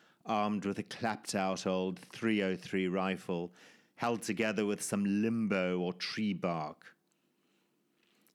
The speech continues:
These solitary gun boys normally lived away from the rest of the workers, and they had to be kind of solitary people.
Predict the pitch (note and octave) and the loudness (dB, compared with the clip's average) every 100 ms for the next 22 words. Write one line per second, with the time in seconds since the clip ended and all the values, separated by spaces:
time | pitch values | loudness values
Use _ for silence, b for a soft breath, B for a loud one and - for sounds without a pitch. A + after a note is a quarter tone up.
0 | _ D3+ D#3+ D3+ - - D#3+ D#3+ F#3+ - | _ 0 2 0 -2 -2 0 0 0 0
1 | C3 A2 A2+ G#2+ A2 G2+ F2+ E2 E2 E2 | 0 2 2 2 2 2 0 0 -2 -2
2 | G2+ G#2 A2 G#2 G2+ G2 G#2 F2+ G#2 G2 | 0 2 2 2 2 2 0 0 0 2
3 | G#2 G2+ - F#2 F#2 F#2+ - F#2 F#2 F#2 | 2 0 -2 0 0 0 -2 -2 -2 0
4 | G2+ G2 - F2 E2+ - b b b b | 0 0 -2 -2 -2 -6 b b b b
5 | b b b b A#2 B2 B2+ B2 - - | b b b b -4 -2 0 -2 -6 -12
6 | - _ _ _ C3+ D3 C#3 E3+ E3 - | -20 _ _ _ -4 -2 0 -2 -4 -6
7 | C3+ C3 - B2 A2 G#2 - - A2+ A2 | -2 -2 -2 0 0 0 -2 0 2 0
8 | - A2 G#2 - B2 A#2 - F#2 E2+ F2 | 0 -2 -2 -4 -2 -2 -2 -2 -2 -6